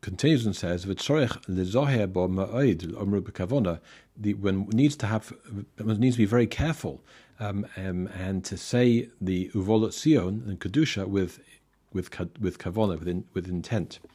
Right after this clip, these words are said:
On this, the Mishnah Berurah tells us, Sif Kotan Beis, by kavona, with intent, Domim Gemara, 'cause the Gemo-, the Gemara tells us, Miyom Shachar V'Hamikdosh, from the day that the base of Mikdosh was destroyed,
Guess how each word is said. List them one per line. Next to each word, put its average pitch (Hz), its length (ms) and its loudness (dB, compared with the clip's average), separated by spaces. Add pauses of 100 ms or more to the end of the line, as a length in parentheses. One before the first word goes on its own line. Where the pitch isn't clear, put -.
(540)
On 101 140 -2
this, 135 160 0
the 110 80 -2
Mishnah 101 220 -2
Berurah 104 200 2
tells 131 260 0
us, 90 140 -4 (220)
Sif - 180 -8
Kotan 104 260 -2
Beis, 117 320 0
by 92 120 -10
kavona, 98 480 2 (320)
with 85 100 -4
intent, 90 480 -4 (380)
Domim 131 420 4
Gemara, 135 320 4
'cause 98 160 -2
the 104 60 -10
Gemo-, 101 280 4
the 101 120 -2
Gemara 135 340 4
tells 90 340 -4
us, 90 280 -8 (440)
Miyom 135 280 6
Shachar 131 400 2
V'Hamikdosh, 107 580 0
from - 200 -6
the 95 80 0
day 135 460 2 (280)
that 101 320 -6
the 98 220 0
base 101 260 -4
of 101 60 2
Mikdosh 120 440 0 (340)
was 95 200 -4
destroyed, 120 640 0